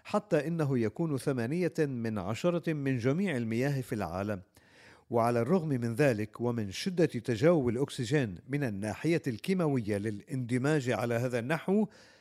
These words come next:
فقد ظل جزء محدد منه طليقا يساهم في تكوين الهواء، وهذا الجزء يحقق شرطا ضروريا من شروط الحياة، لأن الكائنات الحية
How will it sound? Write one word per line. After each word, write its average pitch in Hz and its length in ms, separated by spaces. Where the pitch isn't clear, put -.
فقد 160 320
ظل 156 460
جزء 139 400
محدد 127 560
منه 135 480
طليقا 131 600
يساهم 120 560
في 123 180
تكوين 120 480
الهواء، 104 480
وهذا 120 500
الجزء 113 520
يحقق 117 600
شرطا 131 400
ضروريا 127 640
من 143 180
شروط 160 380
الحياة، 113 400
لأن 143 240
الكائنات 139 560
الحية 143 540